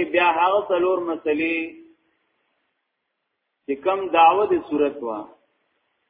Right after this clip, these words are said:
بیان د مکه څلور مسلو چې دعوه د سورت وا،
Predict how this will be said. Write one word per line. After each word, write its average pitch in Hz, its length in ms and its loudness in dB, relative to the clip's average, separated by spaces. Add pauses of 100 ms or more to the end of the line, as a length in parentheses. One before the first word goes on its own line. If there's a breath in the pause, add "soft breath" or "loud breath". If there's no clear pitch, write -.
(1120)
بیان 156 380 2
د 175 40 0 (120)
مکه 202 240 0 (140)
څلور 175 340 2
مسلو 160 420 0 (120)
چې 175 160 -4
دعوه 156 260 2
د 165 60 -2 (120)
سورت 156 360 -2
وا، 170 160 -2